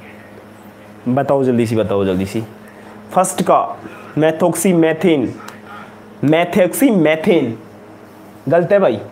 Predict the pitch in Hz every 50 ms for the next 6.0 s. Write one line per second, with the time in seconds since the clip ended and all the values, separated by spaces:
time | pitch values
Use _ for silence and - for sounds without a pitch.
0 | - - - - - - - - - - - - - - - - - - - -
1 | - - - - 165 180 196 208 214 208 208 214 208 214 226 226 - - - -
2 | - - - - - 139 160 180 196 208 202 - 202 202 196 202 - - 226 196
3 | 143 - - - - - - - - - - 139 151 160 170 190 185 - 226 202
4 | 202 185 196 208 208 220 226 240 240 254 220 214 233 208 180 147 139 143 131 -
5 | - - 131 151 165 165 165 190 175 165 - 202 185 170 156 147 156 165 135 117